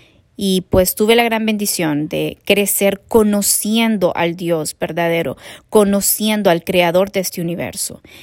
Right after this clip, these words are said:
Y bien temprano en mi vida conocí a Jesucristo, al Salvador de mi vida. Entonces, en este momento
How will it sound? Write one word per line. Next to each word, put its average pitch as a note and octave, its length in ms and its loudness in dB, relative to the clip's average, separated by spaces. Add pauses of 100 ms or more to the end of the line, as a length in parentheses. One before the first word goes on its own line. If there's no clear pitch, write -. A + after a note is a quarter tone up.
(120)
Y F#3+ 120 0
bien C#4 420 4
temprano B3+ 420 2
en A3+ 140 0
mi F#3+ 140 0
vida F3 260 2
conocí G3 800 -2
a G3 60 -6
Jesucristo, F3+ 840 -4
al F3+ 140 0
Salvador F3 600 0
de F3 160 -6
mi E3+ 160 -4
vida. D3+ 400 -8 (1300)
Entonces, A#3 420 2
en C#4 80 4
este C#4+ 220 2
momento G#3+ 600 0